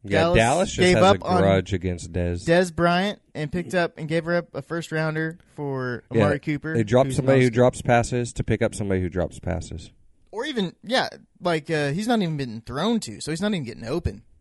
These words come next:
Speaker 1: It's 'cause he drops passes.
Speaker 2: Here's the debate I was thinking. You know, Julio Jones doesn't have a touchdown this year.
Speaker 1: Right.
Speaker 2: And, uh,
Speaker 1: But he's probably the most effective receiver on that team.
Speaker 2: Well, here's, here, but here's my, here's my question.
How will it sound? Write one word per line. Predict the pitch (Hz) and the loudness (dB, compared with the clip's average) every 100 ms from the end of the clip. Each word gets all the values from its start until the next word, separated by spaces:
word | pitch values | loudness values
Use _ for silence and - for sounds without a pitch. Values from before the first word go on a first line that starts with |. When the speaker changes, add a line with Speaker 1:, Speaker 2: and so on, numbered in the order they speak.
| _ | _
Speaker 1:
It's | - - | -18 -6
'cause | 104 | -2
he | 101 | 0
drops | 90 107 117 - | 2 0 0 0
passes. | - 147 156 104 78 - _ _ _ _ _ - | 4 4 4 -2 -4 -12 _ _ _ _ _ -8
Speaker 2:
Here's | 269 254 | -6 -4
the | 240 | -2
debate | 190 180 180 | -2 -2 -2
I | 151 165 | 0 0
was | 156 | -2
thinking. | 143 131 139 | -8 -10 -6
You | 196 | -2
know, | 262 - | -2 -2
Julio | 180 220 196 175 | -2 2 4 4
Jones | 147 160 160 160 156 - - _ _ _ _ 143 | 4 0 0 -2 -4 -8 -12 _ _ _ _ -4
doesn't | 165 151 147 | -2 0 -2
have | 143 131 120 | -2 -2 -2
a | |
touchdown | 117 127 113 117 110 | -6 -8 -8 -8 -8
this | 107 - | -10 -12
year. | 113 90 117 - | -14 -14 -14 -4
Speaker 1:
Right. | 113 95 113 - _ _ _ _ _ _ _ _ _ _ | 4 4 4 0 _ _ _ _ _ _ _ _ _ _
Speaker 2:
And, | 147 151 143 139 135 | -6 -2 -2 -2 0
uh, | 131 123 107 _ _ - | 0 -2 -4 _ _ -10
Speaker 1:
But | |
he's | 101 | -8
probably | - 101 95 | 2 4 4
the | |
most | 92 95 98 | 2 0 -2
effective | 90 95 - 90 | -2 -2 -2 -8
receiver | 87 82 95 87 | -8 -8 -6 -6
on | 87 | -6
that | 85 - | -8 -10
team. | - 82 78 - | -12 -14 -14 -10
Speaker 2:
Well, | 175 | -6
here's, | 262 226 | -6 -8
here, | 190 196 _ 151 | -10 -10 _ -12
but | 190 | -6
here's | 226 196 | -4 -2
my, | 190 165 160 160 156 - _ | -2 -2 -4 -8 -14 -20 _
here's | - 180 180 | -14 -12 -12
my | 170 147 147 | -14 -12 -12
question. | - - - - - _ | -14 -14 -14 -16 -20 _